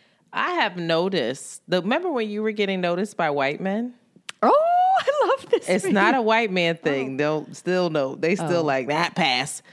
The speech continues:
Speaker 1: Um, <clears throat> I'm getting noticed by younger men,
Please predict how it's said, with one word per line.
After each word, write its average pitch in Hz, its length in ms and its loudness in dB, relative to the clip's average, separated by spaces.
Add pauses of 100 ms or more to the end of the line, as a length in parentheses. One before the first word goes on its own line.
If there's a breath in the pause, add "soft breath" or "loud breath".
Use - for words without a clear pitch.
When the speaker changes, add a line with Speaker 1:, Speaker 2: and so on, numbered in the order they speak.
(600 soft breath)
Speaker 1:
Um, 175 600 0
<clears throat> - 80 -16
I'm 214 260 2
getting 254 340 2
noticed 160 560 0
by 165 220 2
younger 175 640 2
men, 127 540 -4